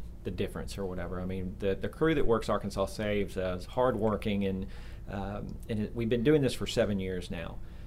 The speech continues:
It started in November of two thousand and eight, and it's grown every year. But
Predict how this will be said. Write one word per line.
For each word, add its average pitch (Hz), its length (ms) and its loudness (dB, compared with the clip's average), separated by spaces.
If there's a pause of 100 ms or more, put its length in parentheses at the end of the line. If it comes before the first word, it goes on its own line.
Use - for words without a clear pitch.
It - 140 -6
started 110 480 2
in 101 220 2
November 101 480 2
of 95 100 -2
two 110 140 -4
thousand 95 340 0
and 90 100 -2
eight, 90 300 -2
and 95 160 -2
it's - 160 -6
grown 104 380 0
every 98 200 0
year. 101 300 2
But 98 380 0